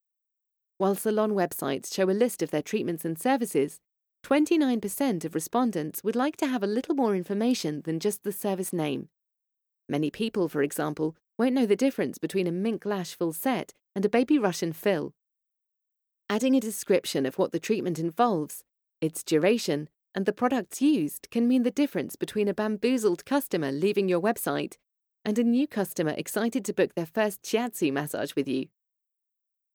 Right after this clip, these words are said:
Images of the salon interior. A day at the salon or spa is usually a significant spend and a real treat for clients.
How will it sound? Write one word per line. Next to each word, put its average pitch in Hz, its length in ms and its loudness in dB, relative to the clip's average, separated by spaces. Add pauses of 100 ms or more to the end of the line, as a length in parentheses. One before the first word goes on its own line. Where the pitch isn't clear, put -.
(600)
Images 262 460 4
of 170 120 -4
the 190 80 -4
salon 220 340 0
interior. 160 600 0 (920)
A 185 80 -2
day 220 240 4
at 247 100 0
the 175 60 -4
salon 170 380 2
or 160 120 0
spa 247 400 -2
is 160 220 -2
usually 226 380 0
a 175 40 2
significant 208 680 -2
spend 190 460 -2 (240)
and 226 100 0
a 240 60 4
real 294 260 2
treat - 340 -4
for - 120 -4
clients. 175 600 -6